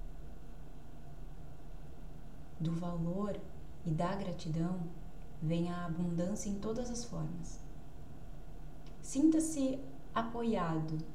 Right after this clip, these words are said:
de todas as formas. E saiba o que deseja ser e sentir. E crie uma visão sobre isso,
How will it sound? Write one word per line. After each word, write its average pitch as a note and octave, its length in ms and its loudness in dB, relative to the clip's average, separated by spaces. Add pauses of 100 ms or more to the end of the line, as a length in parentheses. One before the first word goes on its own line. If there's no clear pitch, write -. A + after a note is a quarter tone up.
(240)
de - 140 -4
todas C4+ 420 0
as A3+ 120 0
formas. D#3+ 540 -2 (1800)
E E3+ 40 -2
saiba F#3 720 0 (320)
o D#3+ 80 0
que E3+ 160 -2
deseja E3+ 460 0
ser F3 500 -2 (380)
e F3+ 100 0
sentir. D#3+ 540 0 (1120)
E - 60 -2
crie C4 420 2
uma F#3 220 2
visão D3+ 340 4
sobre C#3+ 280 0
isso, - 340 -2